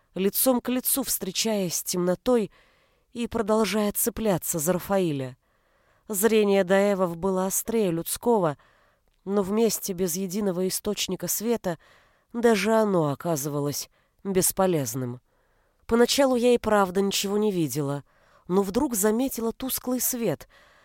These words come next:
который пронесся мимо. Я была не уверена, но мне показалось, будто там тоннель ответвлялся и выходил наружу. Неужели мы пропустили место, где могли бы всплыть? Если да, то что теперь?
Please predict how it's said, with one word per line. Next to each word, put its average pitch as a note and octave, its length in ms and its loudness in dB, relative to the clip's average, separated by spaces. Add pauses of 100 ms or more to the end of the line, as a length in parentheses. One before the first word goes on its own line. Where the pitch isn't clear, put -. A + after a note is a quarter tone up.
(140)
который G#3 440 0
пронесся G#3 640 0
мимо. C3 480 0 (640)
Я G#3 180 0
была A#3+ 220 4
не B3 120 2
уверена, A3+ 580 2 (440)
но F#3+ 120 0
мне G#3+ 160 2
показалось, G#3+ 720 0 (360)
будто A#3 400 -4
там A#3 280 -2
тоннель A#3+ 480 2
ответвлялся G3+ 800 -2 (440)
и C4 100 -4
выходил A#3 540 0
наружу. C#3+ 640 0 (680)
Неужели F#3+ 480 2
мы C#4 100 0
пропустили C4+ 600 -2
место, C4 420 0
где G#3+ 180 -2
могли A#3+ 320 0
бы A#3+ 160 -2 (280)
всплыть? - 600 -2 (520)
Если A3+ 400 2
да, F3+ 260 2
то - 140 -8
что - 220 -4
теперь? A3+ 420 -2